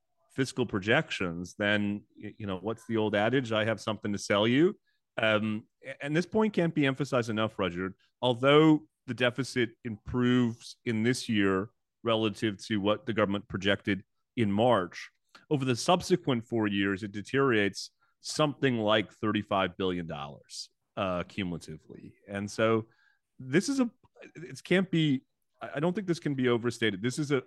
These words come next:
a fiscal track that's moving in the wrong direction. Um,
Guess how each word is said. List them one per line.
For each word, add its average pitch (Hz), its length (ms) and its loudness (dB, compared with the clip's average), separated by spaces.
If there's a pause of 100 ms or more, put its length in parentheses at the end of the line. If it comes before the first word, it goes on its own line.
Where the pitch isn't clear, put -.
a - 60 -10
fiscal - 300 -4
track 117 300 0
that's 107 160 -4
moving 113 500 0
in 110 140 -4
the 98 100 -4
wrong 95 300 -2
direction. 95 580 -4 (640)
Um, 104 720 0